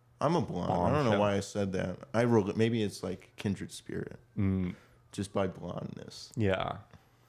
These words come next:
Speaker 2: Yeah, I'd put her under the other person for Gary.
Speaker 1: You like Anna better.
Speaker 2: I think Anna
Speaker 1: Okay.
Speaker 2: is
Speaker 1: Yeah, sure, sure.
Speaker 2: is my pick
Speaker 1: Okay.
Speaker 2: for right now,
Speaker 1: You
Speaker 2: out of
Speaker 1: like
Speaker 2: the two
Speaker 1: Anna
Speaker 2: people.
Speaker 1: right now. All right, moving on to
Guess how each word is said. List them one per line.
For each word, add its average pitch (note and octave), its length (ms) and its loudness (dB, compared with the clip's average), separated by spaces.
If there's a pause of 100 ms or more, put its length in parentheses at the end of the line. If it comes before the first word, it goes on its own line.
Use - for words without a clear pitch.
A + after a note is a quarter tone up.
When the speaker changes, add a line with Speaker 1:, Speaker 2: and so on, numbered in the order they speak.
(300)
Speaker 2:
Yeah, G2 160 4
I'd A2+ 120 2
put F3+ 120 2
her B2 160 4
under G#2 240 4
the F2+ 140 0
other F2 160 2
person F2+ 500 -6 (300)
for G2 140 0
Gary. F2 380 0 (380)
Speaker 1:
You A#2 220 6
like A#2 200 0
Anna G2 300 2
better. F#2+ 260 0
Speaker 2:
I G2+ 60 4
think G2+ 260 -2
Anna G2 320 -4
Speaker 1:
Okay. G#2 440 0 (580)
Speaker 2:
is F#2+ 180 -2
Speaker 1:
Yeah, D#3 100 2
sure, A2+ 360 -2 (220)
sure. - 320 -10 (580)
Speaker 2:
is G2+ 160 2
my F2+ 300 4
pick - 380 -6 (340)
Speaker 1:
Okay. - 240 2
Speaker 2:
for G2+ 80 6
right F2+ 180 4
now, E2 320 -4 (100)
Speaker 1:
You G#2 180 2
Speaker 2:
out - 20 6
of A2+ 60 8
Speaker 1:
like A2+ 180 4
Speaker 2:
the - 60 -4
two - 60 2
Speaker 1:
Anna F#2+ 200 4
Speaker 2:
people. F#2 100 2
Speaker 1:
right F2+ 140 2
now. F2 320 -2
All G#2 100 4
right, G#2 140 2
moving B2 320 6
on G#2 280 4 (520)
to G2 480 6